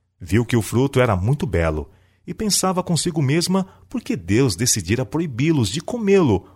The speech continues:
ou tocar nele. A oportunidade de Satanás. Dirigiu-se a ela como se fosse capaz de adivinhar seus pensamentos.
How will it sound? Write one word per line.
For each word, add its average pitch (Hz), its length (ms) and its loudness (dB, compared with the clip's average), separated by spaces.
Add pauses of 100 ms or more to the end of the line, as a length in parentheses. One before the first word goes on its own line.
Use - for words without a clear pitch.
ou 233 100 -4
tocar 196 320 0
nele. 78 420 -4 (560)
A 85 160 -2
oportunidade 135 1160 4 (120)
de 127 140 -2
Satanás. 127 960 -2 (560)
Dirigiu-se 98 580 2
a 98 40 4
ela 117 200 2
como 120 220 0
se 117 120 0
fosse 123 340 -2
capaz 147 440 0
de 117 80 0
adivinhar 143 540 2
seus 156 260 -2
pensamentos. 113 1120 -4